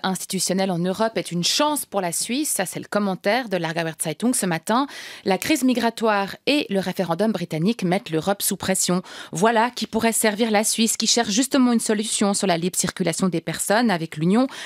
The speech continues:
après le vote du neuf février. Eh bien, c'est pas l'avis de Didier Burkhalter, interviewé ce matin dans le Tagesanzeiger. Pour le ministre des Affaires étrangères, quand l'Europe traverse une crise, ça ne sert pas les intérêts suisses,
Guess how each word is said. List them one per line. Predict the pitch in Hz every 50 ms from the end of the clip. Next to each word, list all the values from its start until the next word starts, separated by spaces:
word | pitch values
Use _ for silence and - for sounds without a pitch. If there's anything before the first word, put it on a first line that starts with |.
| - - - -
après | - 170 - - - 185 170 -
le | - 170 170
vote | 156 185 196 175
du | 160 180
neuf | 175 170 170 -
février. | - 165 151 143 151 147 165 208 240 233 - - - - - -
Eh | -
bien, | 240 254
c'est | - 302 -
pas | 285 269
l'avis | 240 226 185 175 202 190
de | 220
Didier | 185 190 170 190 185
Burkhalter, | 175 180 - - 185 175 170 - 165 156 170 196 185
interviewé | 180 170 - 170 160 170 156 170 175
ce | - -
matin | 175 165 - 185 175
dans | 170 165
le | 165 160 -
Tagesanzeiger. | - 180 175 185 175 - 180 180 170 - 175 170 165 175 165 175 202 214 - - - - - - - _
Pour | - 196
le | 190 180
ministre | 185 185 180 165 175
des | 165
Affaires | 180 170 - 185 170 165 170
étrangères, | 175 - - - 170 170 180 208 202 180 -
quand | - 185 170
l'Europe | 185 220 240 233 262 240 -
traverse | - 202 190 196 180 -
une | - 202 190
crise, | - - 202 196 190
ça | - - 170 156
ne | 160
sert | 156 - - 151 - -
pas | _ 240 262 294 - -
les | 190 185 175 180
intérêts | 165 - - 170 151 151 147
suisses, | 147 - - 240 262 294 - - -